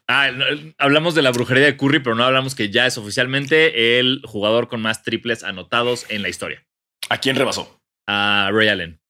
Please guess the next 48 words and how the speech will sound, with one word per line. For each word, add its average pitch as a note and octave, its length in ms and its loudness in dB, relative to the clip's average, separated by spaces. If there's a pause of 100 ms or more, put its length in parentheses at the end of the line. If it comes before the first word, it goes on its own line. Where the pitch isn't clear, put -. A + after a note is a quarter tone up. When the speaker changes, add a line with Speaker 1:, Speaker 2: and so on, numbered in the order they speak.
(960)
Speaker 2:
Exactamente, E2+ 800 -2 (140)
ya F2 180 0
por F2 140 -10
fin. F2 260 -4
Porque G2+ 200 -2
había B2 100 4
rebasado A#2 400 2
antes A2+ 260 -4
a, E2 680 2
estaba G#2+ 360 -2
Ray G#2+ 220 -4
Allen A2 200 -2
en F#2 60 -10
segu-, F#2+ 300 -10
ahorita A2 180 -4
está A#2+ 180 0
Ray A#2+ 140 2
Allen A#2+ 160 0
en G2+ 60 -8
segundo A2+ 280 -4
y B2+ 60 2
en G#2+ 80 -2
tercero A2 580 -2 (320)
Speaker 1:
Reggie G#2+ 220 -2
Miller, F2+ 260 -4
¿no? B2+ 220 -12 (320)
Speaker 2:
Reggie A2 220 0
Miller, A2+ 280 -2
¿no? G#2 140 -2
Supongo F2+ 320 -6
Speaker 1:
Sí. G#2 60 -6
Speaker 2:
que F#2+ 60 -2
está F2+ 180 -8
Reggie E2 180 -8
Miller. - 220 -6 (420)
Speaker 1:
Sí. E2 160 -12 (500)
Speaker 2:
Pero F#2 120 -2
sí, G#2 140 2
desde F2 180 -2
hace, - 180 -4
no, - 220 2
y, F2+ 100 0
güey, G2+ 300 -2 (200)
va G#2 440 4
a - 40 2
ser, - 380 2
y, - 100 2
y, A3+ 180 2